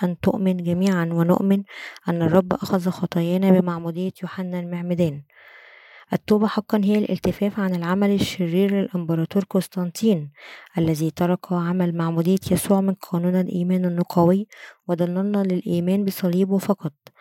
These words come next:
أن نؤمن بأن يسوع أخذ خطايا البشرية جمعاء مرة واحدة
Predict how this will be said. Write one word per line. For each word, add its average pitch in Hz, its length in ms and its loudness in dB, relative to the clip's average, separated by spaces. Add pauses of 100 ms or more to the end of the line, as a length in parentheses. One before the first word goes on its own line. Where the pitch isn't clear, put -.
(500)
أن 175 100 2
نؤمن 196 320 2
بأن 202 240 2
يسوع 202 360 0
أخذ 190 300 -2
خطايا 190 380 -2
البشرية 190 560 0
جمعاء 180 520 -2
مرة 180 480 0
واحدة 190 640 -2